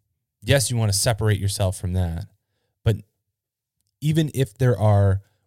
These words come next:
wealthy and powerful people that take advantage of that system, they're gonna be a part of the new one. So don't,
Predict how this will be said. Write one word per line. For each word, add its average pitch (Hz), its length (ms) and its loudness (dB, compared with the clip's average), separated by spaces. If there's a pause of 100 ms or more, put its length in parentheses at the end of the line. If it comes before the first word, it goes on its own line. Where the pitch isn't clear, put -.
wealthy 110 360 2
and 104 100 2
powerful 101 340 0
people 120 520 -4
that 98 140 -4
take 113 160 2
advantage 101 380 0
of 107 60 -2
that 107 180 -2
system, 117 480 -6
they're 127 100 0
gonna 147 160 0
be 131 100 2
a 117 60 0
part 110 260 0
of 104 60 -4
the 90 80 -6
new 95 180 0
one. - 320 -8
So - 140 -8
don't, 117 200 -2